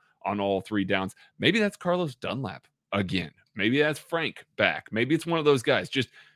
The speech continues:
trusting a guy to go out there and play a lot more snaps,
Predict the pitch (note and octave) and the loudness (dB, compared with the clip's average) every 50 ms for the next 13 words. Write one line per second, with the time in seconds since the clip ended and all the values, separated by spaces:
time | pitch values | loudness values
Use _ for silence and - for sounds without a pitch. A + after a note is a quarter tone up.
0 | _ _ _ - - - D3+ F#3 F#3+ F3+ - - F#3+ F#3 F3 - C#3 C#3 C3+ B2 | _ _ _ -12 -4 2 4 4 4 4 2 0 0 0 0 2 2 2 4 4
1 | C#3+ C3+ C3 B2 A#2 G#2+ - - G#2 F#2+ A#2 A#2+ A#2+ A#2+ A#2 A#2 A2 - A#2+ A2+ | 4 4 4 4 4 2 0 -2 0 2 2 4 4 4 2 0 0 0 0 0
2 | A2 G#2 D#2 G2+ G2 - - B2 A#2+ A#2 A2+ A2+ A2+ A2+ - - A2 G#2+ G#2 - | 2 0 0 -4 -4 -2 0 2 2 2 2 2 2 0 0 -2 -4 -4 -6 -6
3 | - - A2+ G#2+ G#2 G2 - | -6 -4 -2 -2 -2 -2 -4